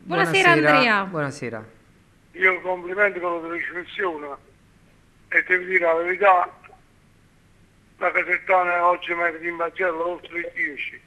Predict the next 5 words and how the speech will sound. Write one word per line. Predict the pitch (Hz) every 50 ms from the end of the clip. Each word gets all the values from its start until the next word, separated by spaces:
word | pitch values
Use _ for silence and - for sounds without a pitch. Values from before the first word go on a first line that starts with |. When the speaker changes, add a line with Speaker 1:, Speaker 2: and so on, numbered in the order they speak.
| _ _ _ _ _ _ _ - - - _ _
Speaker 3:
perché | - 160 - - 160 -
stanno | - 180 175 170 175 170
giocando | 165 170 170 180 175 170 170 165
con | 160 165 160
l'anima. | 160 151 143 139 135 131 127 127 127 -